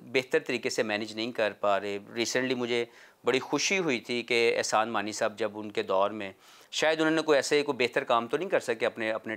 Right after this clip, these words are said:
टाइम पे, लेकिन अगर वो ये काम जो इनिशियल मुझे पता लगा कि इनिशिएट किया उन्होंने, लेकिन unfortunately वो भी कुछ का हल नहीं निकल सका कि उन्होंने एक चीज़ पार्लियामेंट में शायद या कानून में डलवाने की कोशिश की कि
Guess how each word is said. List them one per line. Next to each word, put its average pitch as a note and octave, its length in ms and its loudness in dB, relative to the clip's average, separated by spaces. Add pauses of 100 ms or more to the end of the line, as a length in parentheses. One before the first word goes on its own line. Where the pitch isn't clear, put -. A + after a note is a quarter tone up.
टाइम F#2+ 220 -2
पे, A2 120 -10 (380)
लेकिन C#3 200 2
अगर D3 140 4
वो D3+ 100 4
ये D3+ 120 4
काम D3+ 400 2 (440)
जो C#3 280 4
इनिशियल D#3+ 460 4 (160)
मुझे C#3+ 220 0
पता D3 200 2
लगा C#3 200 2
कि C#3+ 120 0
इनिशिएट E3 460 2
किया C3 140 0
उन्होंने, A#2 260 -2
लेकिन C3+ 320 -2
unfortunately C#3 500 0
वो D3 140 4
भी G3+ 200 2 (540)
कुछ D#3+ 180 2
का E3 140 2
हल C#3+ 200 2
नहीं E3+ 120 0
निकल B2 180 2
सका B2 320 2
कि C#3+ 120 0
उन्होंने E3 360 2 (120)
एक D3 160 2
चीज़ D3+ 460 -4 (140)
पार्लियामेंट E3 500 2
में E3 100 2
शायद C3+ 380 2
या C3+ 140 0
कानून C3+ 400 2
में E3+ 160 0
डलवाने A#2+ 400 0
की B2+ 80 -6
कोशिश A2+ 320 -6
की B2+ 280 -6
कि C#3 180 -2